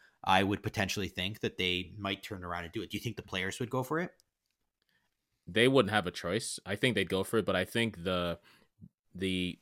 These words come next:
Speaker 2: greatest concern is the integrity. So for, for us, for Liverpool fans, th-, we know that we just need at the most five games to win the league, right? So I, I don't mind if we go play on the moon. You know, we don't have to play at Anfield again. It will be nice to win it in front of Anfield, but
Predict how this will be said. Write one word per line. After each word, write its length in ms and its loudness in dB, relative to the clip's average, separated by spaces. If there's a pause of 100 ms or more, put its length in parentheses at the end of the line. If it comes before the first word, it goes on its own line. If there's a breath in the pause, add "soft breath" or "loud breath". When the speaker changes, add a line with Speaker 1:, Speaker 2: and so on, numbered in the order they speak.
Speaker 2:
greatest 300 4
concern 360 -2
is 100 -4
the 80 -4
integrity. 480 -4
So 180 0
for, 260 2
for 200 -2
us, 220 4
for 320 -2 (120)
Liverpool 320 4
fans, 420 -2 (120)
th-, 140 -12 (240)
we 300 2
know 160 8
that 160 6
we 80 2
just 240 0
need 260 0
at 120 -8
the 80 -4
most 320 -2
five 240 -2
games 240 -4
to 60 -10
win 140 -6
the 80 -8
league, 220 -18 (200)
right? 240 -2 (220 soft breath)
So 500 2 (360)
I, 180 0
I 100 2
don't 120 6
mind 180 4
if 100 -4
we 80 -4
go 140 -2
play 160 -4
on 120 -2
the 60 -4
moon. 400 -6
You 140 -12
know, 100 -6
we 120 -4
don't 120 2
have 140 2
to 80 -16
play 140 -6
at 60 -2
Anfield 300 -6
again. 220 -12 (320)
It 80 -6
will 60 0
be 100 -2
nice 240 4
to 100 -2
win 200 2
it 100 4
in 100 -2
front 220 -2
of 80 -4
Anfield, 320 -4
but 180 -6